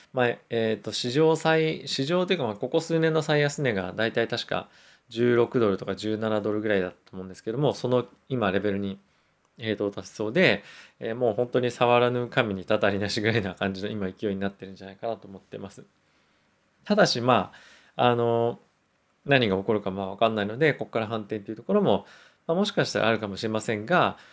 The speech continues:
まあ、僕は一旦ちょっと出たいと思ったのと、あとは、あの、リバウンドがもしあるかもしれませんが、え、僕はそんなに大きく、しかも継続的にリバウンドできないと思うので、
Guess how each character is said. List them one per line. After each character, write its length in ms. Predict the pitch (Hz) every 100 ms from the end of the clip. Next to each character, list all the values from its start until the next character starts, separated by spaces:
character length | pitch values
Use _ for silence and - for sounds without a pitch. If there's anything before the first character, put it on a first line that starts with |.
| _ -
ま 60 |
あ、 20 | 160
僕 200 | 226 196
は 160 | 95
一 80 | 98
旦 220 | - 110
ち 60 | 101
ょ 40 |
っ 40 | 101
と 120 | 98
出 140 | 107
た 140 | 104 107
い 80 |
と 100 | 101
思 140 | 104 101
っ 20 |
た 200 | - 101
の 80 | 95
と、 380 | - 175 101 - _ _ _
あ 100 | 170
と 140 | 165
は、 340 | 151 156 117 101 - - -
あ 160 | 110
の、 460 | 107 104 101 98 107
リ 120 | 120
バ 120 | 131 185
ウ 100 | 196
ン 100 | 202
ド 340 | 196 196 - _ _
が 160 | - 170
も 140 | 160
し 300 | 196 147 104 -
あ 120 | 180
る 100 | 226
か 100 | 143
も 100 | 101
し 100 | -
れ 60 |
ま 120 | 104 101
せ 140 | 107
ん 80 | 98
が、 300 | 110 104 92 _ _ _ _ _ _
え、 120 | - 120
僕 200 | 233 -
は 80 | 107
そ 120 | 117
ん 60 |
な 80 | 117
に 220 | 113 113 -
大 140 | 151 139
き 140 | -
く、 160 | - 92
し 100 | -
か 100 | 143
も 100 | 107
継 200 | 160 160
続 180 | 160
的 260 | - 156 147
に 200 | 156 151
リ 100 | 107
バ 140 | 110
ウ 40 | 117
ン 40 |
ド 100 | 113
で 100 | 107
き 100 | 104
な 80 | 139
い 80 | 101
と 140 | 95 -
思 240 | - 107 107
う 20 |
の 100 | 104
で、 300 | 165 151 98